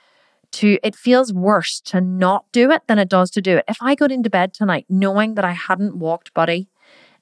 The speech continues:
I would feel worse than, than the effort that it takes to go and do it. And once you reach that point, you know you've won. I see this in my groups all the time. People, you know, the, the ones who struggle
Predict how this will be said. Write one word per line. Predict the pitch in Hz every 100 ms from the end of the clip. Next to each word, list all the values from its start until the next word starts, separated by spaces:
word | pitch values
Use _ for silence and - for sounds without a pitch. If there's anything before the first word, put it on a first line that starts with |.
| _ -
I | 214 240
would | 240 196
feel | 208 180 165
worse | 156 165 - - - - _ _ _ -
than, | 180 175 165 165 _ _ _ - -
than | 185 180
the | 185
effort | 180 170 180 175
that | 170
it | -
takes | 180 165
to | -
go | 165 156
and | 156
do | 147
it. | 120 - - _ - _
And | 214 208 202
once | 247 302 -
you | 247
reach | 220 190 - -
that | 170 220 -
point, | - 180 180 -
you | 180
know | 175 185 214
you've | 196 175 156
won. | 151 185 180 135 - - - _
I | 214
see | - 277
this | 277 233
in |
my | 202
groups | 180 180 180 190
all | 170
the |
time. | 170 175 170
People, | 165 208 214 208 -
you | 196
know, | 180
the, | 175 170 175 190 -
the | 185
ones | 196 240
who | -
struggle | 190 - - 196 196 214 208